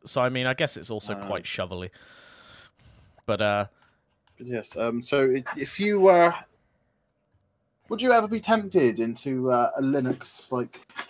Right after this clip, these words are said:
Speaker 2: not, like, switching to, but just having, like, something that runs Linux so you can do, like, dev work on or something?
Speaker 1: See, I
Speaker 2: 'Cause
Speaker 1: wanted
Speaker 2: I
Speaker 1: it,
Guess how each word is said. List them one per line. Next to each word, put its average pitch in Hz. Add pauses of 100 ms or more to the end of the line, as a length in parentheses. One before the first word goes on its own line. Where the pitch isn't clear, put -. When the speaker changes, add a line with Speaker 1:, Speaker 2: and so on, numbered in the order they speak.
(800)
Speaker 2:
not, 156
like, 156
switching -
to, 110
but -
just 117
having, 110
like, 107
something 101
that 104
runs 101
Linux 101
so -
you 95
can 98
do, 92
like, 87
dev 95
work 90
on 92 (1600)
or 104
something? 98 (280)
Speaker 1:
See, 220
I 233
Speaker 2:
'Cause 208
Speaker 1:
wanted 180
Speaker 2:
I -
Speaker 1:
it, -